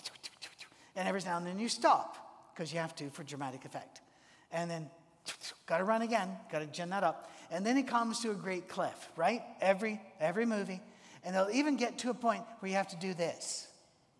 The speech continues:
You just can't even say, "Oh, there's a cliff over there, I shall move this to," no, no, you have to run right up to it and a bit has to break away.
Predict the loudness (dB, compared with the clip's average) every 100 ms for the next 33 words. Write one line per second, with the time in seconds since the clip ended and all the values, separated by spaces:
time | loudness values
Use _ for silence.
0 | _ -4 -2 0 2 2 2 -2 0 2
1 | 4 2 0 0 0 0 -2 -2 -2 -2
2 | -2 -2 -2 -4 -4 -6 -2 0 2 0
3 | -6 -14 -6 -4 -2 -2 -2 4 4 4
4 | 2 2 -2 -2 -2 -2 -2 -4 -6 -8
5 | -6 -8 -8